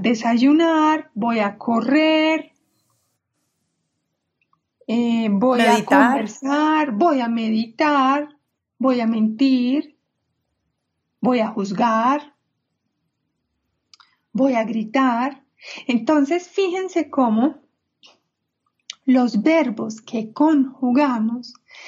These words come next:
Speaker 1: van definiendo la realidad de cada día. Y si tú sumas día a día, ¿qué vas a tener? Tu vida.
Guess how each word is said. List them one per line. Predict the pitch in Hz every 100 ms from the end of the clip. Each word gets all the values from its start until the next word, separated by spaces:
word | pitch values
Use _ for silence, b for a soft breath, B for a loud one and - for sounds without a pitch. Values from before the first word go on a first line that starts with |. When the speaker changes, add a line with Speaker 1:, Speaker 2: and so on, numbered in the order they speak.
| B -
Speaker 1:
van | 240 247 226 226 220
definiendo | 311 330 - 285 277 311 359 339 269 262 269 277 - b b
la | 254 240
realidad | 220 233 226 220 220 262 302
de | 294 247 226
cada | - 226 214 220
día. | 226 220 220 - - - - - B B B B
Y | 269
si | - 285
tú | - 320
sumas | - - 392 262 208 233 - _ _ _ _ _ _ -
día | 180 277 302 339 381 -
a | - 294
día, | 294 302 262 247 285 - _ _ _ _
¿qué | - 302
vas | 294 349 359
a | 370
tener? | 370 359 403 254 - - _ _
Tu | 262 233
vida. | 262 247 220 220